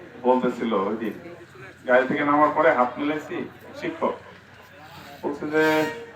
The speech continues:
"আমি তো আপনার দল করি না, কিন্তু পাঁচ ছয়বার আপনি আয়সা বললেন, আপনার তো ভোটটা দিওনি লাগে কিনা, মায়া লেগে গেছে।"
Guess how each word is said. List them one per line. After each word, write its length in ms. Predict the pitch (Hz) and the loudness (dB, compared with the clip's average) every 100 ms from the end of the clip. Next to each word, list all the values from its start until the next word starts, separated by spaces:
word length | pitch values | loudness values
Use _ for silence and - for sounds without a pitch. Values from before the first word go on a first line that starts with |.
| - - - - - - - | -18 -18 -20 -20 -20 -20 -6
"আমি 180 | 135 143 | -4 0
তো 60 | 143 | 4
আপনার 220 | 147 151 - | 4 4 4
দল 160 | 147 156 | 4 4
করি 180 | 160 139 | 0 0
না, 140 | 151 143 - - - - - - - - - | 2 0 -2 -14 -20 -20 -20 -20 -20 -20 -16
কিন্তু 280 | 147 147 156 156 151 151 - - - - - - - - - - | -8 -6 -4 -2 0 -2 -6 -12 -18 -20 -20 -20 -20 -16 -16 -2
পাঁচ 220 | 202 247 - | 0 2 4
ছয়বার 320 | 170 170 170 170 | 6 8 8 6
আপনি 180 | 165 156 | 4 4
আয়সা 220 | 151 143 | 4 2
বললেন, 360 | 135 135 139 127 | 0 2 2 4
আপনার 320 | 135 143 139 135 | 2 2 0 -2
তো 120 | 143 143 143 143 143 - - - - - | -2 0 0 -2 -6 -14 -18 -20 -20 -12
ভোটটা 260 | 120 - 151 | -8 0 2
দিওনি 340 | 139 151 151 143 | 4 4 6 6
লাগে 220 | 131 127 | 4 2
কিনা, 220 | 123 127 117 - | 0 2 2 2
মায়া 160 | 120 147 | 8 10
লেগে 260 | 170 170 139 | 10 8 4
গেছে।" 180 | 120 | -2